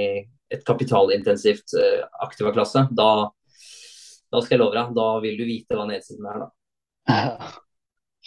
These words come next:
Speaker 2: Ja, men, nei, men det er jo, det er kult å høre at, eh,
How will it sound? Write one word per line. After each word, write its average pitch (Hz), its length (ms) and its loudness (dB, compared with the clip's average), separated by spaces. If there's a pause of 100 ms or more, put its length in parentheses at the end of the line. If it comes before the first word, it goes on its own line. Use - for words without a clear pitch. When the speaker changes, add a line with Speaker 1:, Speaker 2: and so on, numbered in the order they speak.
(500)
Speaker 2:
Ja, 139 340 4
men, 135 160 4
nei, - 380 0
men 127 140 4
det 127 80 4
er 123 160 4
jo, 127 80 4 (260)
det 131 60 2
er 107 120 -2
kult 120 220 0
å 131 80 2
høre 117 260 0
at, - 200 -8
eh, 110 160 0